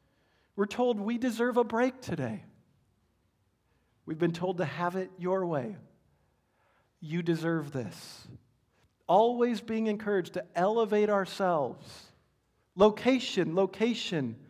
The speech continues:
location. Up from, from up high, we can look down on everyone else. But Jesus took the low station. He applied what he preached here. Listen to Philippians two, verses four through nine. "Let each of you look not only to his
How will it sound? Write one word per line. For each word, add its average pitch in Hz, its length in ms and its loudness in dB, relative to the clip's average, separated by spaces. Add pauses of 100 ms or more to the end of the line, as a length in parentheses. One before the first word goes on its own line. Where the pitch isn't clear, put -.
(200)
location. 180 680 0 (260)
Up - 240 6
from, 226 240 6 (140)
from 254 160 8
up 262 100 10
high, 220 300 6
we 220 140 0
can 208 200 2
look 214 220 0
down 220 320 2
on 180 120 4
everyone 156 360 2
else. - 560 -8 (920)
But 180 160 2
Jesus 202 640 -2
took 151 280 -8
the 151 100 -2
low 127 240 -2
station. 113 680 -12 (960)
He 196 120 4
applied 202 540 2
what 165 120 0
he 165 100 -2
preached 170 600 -8
here. 123 380 -8 (640)
Listen 180 260 -2
to 180 60 2
Philippians 175 520 -2
two, 190 260 -2
verses 151 420 -4
four 160 300 -4
through 151 180 -8
nine. 139 380 -4 (340)
"Let 226 260 2
each 302 260 -2
of 277 120 0
you 240 140 2
look 208 220 4
not 202 180 2
only 214 260 2
to 208 180 -2
his 180 140 2